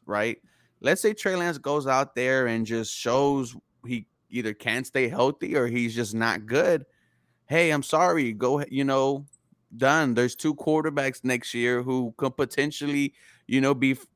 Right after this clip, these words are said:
franchise game changing. And I hate to be the guy that's always, "There's always next year. There's always next year." But with Trey Lance potentially coming here, it opens up a lot of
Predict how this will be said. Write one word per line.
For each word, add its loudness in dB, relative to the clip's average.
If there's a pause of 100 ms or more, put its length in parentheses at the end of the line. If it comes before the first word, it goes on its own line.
(320)
franchise 4
game 0
changing. -6
And -2
I 2
hate -4
to -4
be -4
the -4
guy 2
that's -2
always, 0 (340)
"There's -6
always 0
next -8
year. -20 (100)
There's -10
always -2
next -8
year." -14 (320)
But 4 (1600)
with 4 (300)
Trey 2
Lance 4
potentially -4
coming -2
here, -4
it 2
opens 2
up 2
a 4
lot 2
of -6